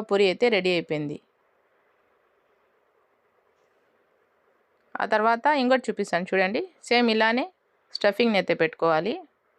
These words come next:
సైడ్స్ అన్నీ బాగా క్లోజ్ చేసుకోవాలండి. బాగా ప్రెస్ చేసుకొని క్లోజ్ చేసుకోవాలి. అంతేనండి, సేమ్ ఇలానే డిజైన్ అయితే పెట్టుకోవాలి. చిన్నవైనా చేసుకోవచ్చండి ఈ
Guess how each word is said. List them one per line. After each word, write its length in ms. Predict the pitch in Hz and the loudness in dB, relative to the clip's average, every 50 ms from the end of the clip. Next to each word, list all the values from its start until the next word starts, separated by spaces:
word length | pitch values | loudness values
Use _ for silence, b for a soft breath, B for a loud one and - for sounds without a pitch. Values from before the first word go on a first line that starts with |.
| _ _ _ _ _ _ _ _ _ _ _ _ _ _ _ _ _ _ _ _ _ _ _ _ _ _ _ _ _ _ _ _ _ _ _ _ _ _ _ _ _ _ _ _ _ _ _ _ _ _ - - | _ _ _ _ _ _ _ _ _ _ _ _ _ _ _ _ _ _ _ _ _ _ _ _ _ _ _ _ _ _ _ _ _ _ _ _ _ _ _ _ _ _ _ _ _ _ _ _ _ _ -10 -4
సైడ్స్ 280 | - 233 233 247 - - 214 | 0 0 0 0 2 0 0
అన్నీ 180 | 202 202 220 220 202 | 0 0 -2 0 2
బాగా 180 | 196 190 196 202 208 - | 2 2 2 2 0 2
క్లోజ్ 220 | 208 185 196 190 - - | 2 2 2 2 0 -4
చేసుకోవాలండి. 600 | 160 165 - - 170 165 165 160 156 156 156 160 180 _ _ - 202 202 | -4 -4 -4 -2 -2 0 0 0 -2 -4 -6 -8 -10 _ _ -4 -2 -2
బాగా 200 | 208 214 226 226 220 - | 0 0 0 -2 0 0
ప్రెస్ 200 | 220 226 220 - - | -2 -2 -2 -2 -2
చేసుకొని 440 | 226 208 202 - - 214 233 269 370 453 381 _ - | -2 -2 -4 -4 -4 -2 -2 -2 -4 -6 -12 _ -2
క్లోజ్ 240 | - 226 214 208 175 185 | 0 2 2 2 2 0
చేసుకోవాలి. 560 | 175 170 - - 170 160 151 143 143 143 127 - _ _ _ _ _ _ _ _ _ _ _ _ _ _ _ _ _ _ _ _ _ _ _ _ _ _ _ _ _ _ _ _ _ _ _ _ _ _ _ _ _ _ _ _ _ _ _ _ _ _ - - | -2 -2 -2 -2 -2 0 0 0 -2 -2 -6 -12 _ _ _ _ _ _ _ _ _ _ _ _ _ _ _ _ _ _ _ _ _ _ _ _ _ _ _ _ _ _ _ _ _ _ _ _ _ _ _ _ _ _ _ _ _ _ _ _ _ _ -6 -4
అంతేనండి, 460 | 208 214 233 220 208 190 185 175 170 175 180 - _ - | 0 2 2 2 2 2 2 0 0 -2 -4 -8 _ -4
సేమ్ 180 | - 226 226 226 208 | -2 0 2 2 2
ఇలానే 280 | 202 208 208 208 226 254 262 220 | 2 2 2 0 0 0 0 0
డిజైన్ 260 | 208 196 214 214 208 185 | 0 2 0 0 0 0
అయితే 140 | 180 - 226 233 | -2 -2 0 0
పెట్టుకోవాలి. 520 | 196 180 - - 175 160 143 139 139 143 - - _ _ _ _ - | -2 -2 -2 -2 0 0 0 0 -2 -4 -8 -14 _ _ _ _ -2
చిన్నవైనా 400 | - 247 254 262 254 240 240 240 247 - | 2 2 4 4 4 4 2 2 2 2
చేసుకోవచ్చండి 720 | 196 185 - - - 185 170 165 170 - 170 165 165 165 165 | 0 0 0 0 0 2 2 2 0 -2 -4 -4 -2 -2 -4
ఈ 40 | 170 | -4